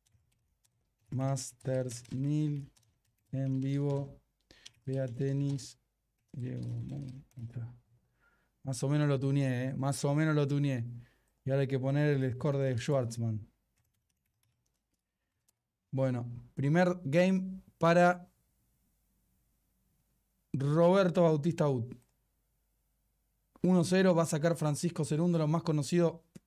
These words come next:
en la trinchera como el transiberiano. Y también vamos a agregar el scoreboard del Peque ahora.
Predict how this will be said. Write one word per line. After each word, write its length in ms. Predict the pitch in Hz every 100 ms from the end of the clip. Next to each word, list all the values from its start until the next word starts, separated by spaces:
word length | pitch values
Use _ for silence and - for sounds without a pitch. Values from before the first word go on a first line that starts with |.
| _
en 100 | 139
la 100 | 139
trinchera 380 | 135 135 170 160
como 380 | 143 139 139 - _ _ _ _ -
el 160 | 127
transiberiano. 1080 | 139 170 170 151 143 160 180 196 196 - - _ _ _ _ _
Y 120 | 123
también 280 | 135 147 156
vamos 260 | 156 151 143
a 40 |
agregar 360 | 135 139 147 147
el 160 | 131
scoreboard 400 | 120 160 147 135
del 120 | 131
Peque 260 | 123 135 123
ahora. 500 | 127 143 160 160 -